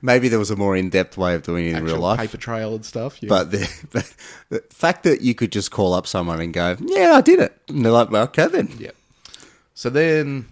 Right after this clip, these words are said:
Speaker 2: we get more scenes of people giving him more
Speaker 1: Mm-hmm.
Speaker 2: money.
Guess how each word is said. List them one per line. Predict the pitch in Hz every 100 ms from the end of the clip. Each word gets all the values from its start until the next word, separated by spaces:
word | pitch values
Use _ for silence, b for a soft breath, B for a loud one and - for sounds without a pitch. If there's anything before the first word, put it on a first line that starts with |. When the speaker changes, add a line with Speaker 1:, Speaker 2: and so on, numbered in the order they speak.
| _ _
Speaker 2:
we | 127
get | 127 120
more | 123 143
scenes | 127 117 -
of |
people | - 107 110
giving | 117 110
him | 110 107 107 _
more | - 120
Speaker 1:
Mm-hmm. | 107
Speaker 2:
money. | 101 107 107 107